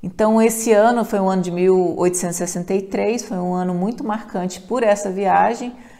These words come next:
e também pela morte de sua mãe. Aí, Alma Tadema, é, ele já pintava temas históricos, mas ele ficou praticamente, se,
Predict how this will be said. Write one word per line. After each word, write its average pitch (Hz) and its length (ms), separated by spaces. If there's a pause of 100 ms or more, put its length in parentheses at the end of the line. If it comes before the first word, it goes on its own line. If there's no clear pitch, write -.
(200)
e 247 80
também 240 300
pela 240 580
morte 202 400
de 214 80
sua 214 260
mãe. 175 320 (1700)
Aí, 247 600
Alma 208 240
Tadema, 190 680
é, 156 640
ele 175 240
já 214 180
pintava 254 640
temas 175 420
históricos, 143 680
mas 254 760
ele 247 720 (420)
ficou 226 760
praticamente, 220 1000
se, - 240